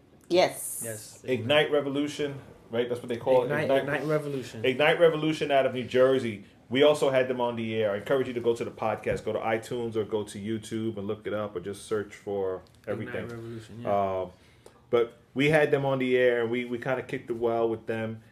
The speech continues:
Speaker 3: and we were invited to go check out their, their
Speaker 1: Their
Speaker 3: event,
Speaker 1: event.
Speaker 3: kinda like behind the scenes, how they set up.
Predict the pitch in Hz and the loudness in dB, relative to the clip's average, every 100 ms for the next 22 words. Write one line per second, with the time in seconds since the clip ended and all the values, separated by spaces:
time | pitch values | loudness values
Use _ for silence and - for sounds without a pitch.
0 | - 107 107 107 _ - 120 120 117 110 | -8 -6 -4 -8 _ -8 -4 2 2 2
1 | 113 131 139 - 113 113 110 123 123 120 | 2 4 2 0 0 0 2 -2 0 -2
2 | - 113 107 98 90 - 110 104 147 151 | 0 0 2 0 -4 -4 -2 -2 0 2
3 | 131 165 - - - - 143 139 139 113 | 2 2 -2 -12 -20 -4 0 2 2 0
4 | 123 117 131 135 120 - 135 131 110 120 | -4 -2 -2 0 -2 -4 -4 -4 -4 0
5 | 120 117 - 117 117 131 - - | 2 0 0 0 2 2 0 -8